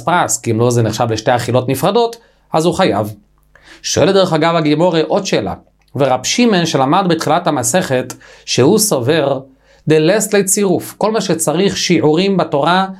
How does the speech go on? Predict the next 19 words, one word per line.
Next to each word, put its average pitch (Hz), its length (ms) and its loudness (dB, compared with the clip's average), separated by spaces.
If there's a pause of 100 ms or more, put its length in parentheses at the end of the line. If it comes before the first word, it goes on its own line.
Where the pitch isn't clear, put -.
(160)
זה 139 160 2
רק 180 240 0
לחיוב 160 420 0
קורבן, 135 380 -2 (420)
לחיוב 156 440 2
מלקות, 175 540 0 (320)
גם 185 260 0
על 180 120 2
מה 175 280 2
שהוא 208 260 2
לוקה. 139 240 0 (480)
אז 143 160 0
נמצא 170 360 0
שנוזיר 170 680 2 (240)
אכל 160 400 0
אפילו 165 320 2
משהו 180 640 2
כבר 147 160 0
לוקה. 135 260 0